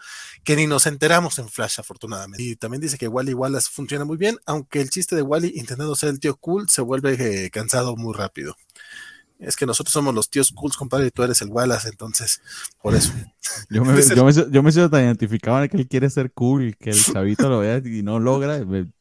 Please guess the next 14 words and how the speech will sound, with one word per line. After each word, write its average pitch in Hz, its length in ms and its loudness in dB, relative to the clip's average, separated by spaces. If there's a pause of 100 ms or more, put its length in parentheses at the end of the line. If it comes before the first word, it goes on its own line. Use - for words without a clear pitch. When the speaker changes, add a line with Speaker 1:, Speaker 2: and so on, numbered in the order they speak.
(240)
Speaker 2:
eso 90 340 -2
me 117 120 0
saca - 220 0
mucha 104 180 -2
carcajada. 92 500 -6 (200)
Creo 117 140 0
que 143 80 0
lo 107 60 0
hace 127 120 -4
muy 110 120 2
bien 107 120 2
Jeremy 101 240 0
Adams 98 240 -2
ahí. 87 160 -6